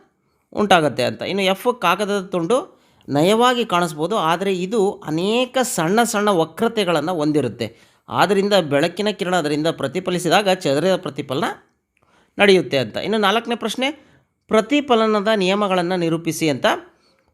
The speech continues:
ಪ್ರತಿಫಲನದ ನಿಯಮಗಳು, ಒಂದನೇದು ಪತನ ಕೋನವು ಪ್ರತಿಫಲನ ಕೋನಕ್ಕೆ ಸಮನಾಗಿರುತ್ತೆ, ಎರಡನೇದು ಪತನ ಕಿರಣ, ಪ್ರತಿಫಲಿತ ಕಿರಣ ಮತ್ತು ಪತನ ಬಿಂದುವಿನಲ್ಲಿ ಪ್ರತಿಫಲನ ಮೇಲ್ಮೈಗೆ ಎಳೆದ ಲಂಬಗಳು ಒಂದೇ ಸಮತಲದಲ್ಲಿ ಇರ್ತವೆ ಅಂತ.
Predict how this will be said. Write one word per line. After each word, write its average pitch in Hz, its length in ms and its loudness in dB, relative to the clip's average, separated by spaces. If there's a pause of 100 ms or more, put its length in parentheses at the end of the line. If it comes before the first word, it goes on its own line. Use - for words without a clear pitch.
ಪ್ರತಿಫಲನದ 214 680 2
ನಿಯಮಗಳು, 190 840 0 (220)
ಒಂದನೇದು 240 420 -2
ಪತನ 240 540 0
ಕೋನವು 202 480 0
ಪ್ರತಿಫಲನ 214 640 -2
ಕೋನಕ್ಕೆ 180 460 -2
ಸಮನಾಗಿರುತ್ತೆ, 160 800 0
ಎರಡನೇದು 185 520 0
ಪತನ 160 380 -2
ಕಿರಣ, 185 320 0 (120)
ಪ್ರತಿಫಲಿತ 175 560 -4
ಕಿರಣ 180 320 -2
ಮತ್ತು 175 300 -2
ಪತನ 165 420 0
ಬಿಂದುವಿನಲ್ಲಿ 180 760 2 (760)
ಪ್ರತಿಫಲನ 220 800 0
ಮೇಲ್ಮೈಗೆ 196 640 0
ಎಳೆದ 165 280 0
ಲಂಬಗಳು 180 640 2
ಒಂದೇ 156 400 0
ಸಮತಲದಲ್ಲಿ 143 640 -2
ಇರ್ತವೆ 120 460 0
ಅಂತ. 95 220 -6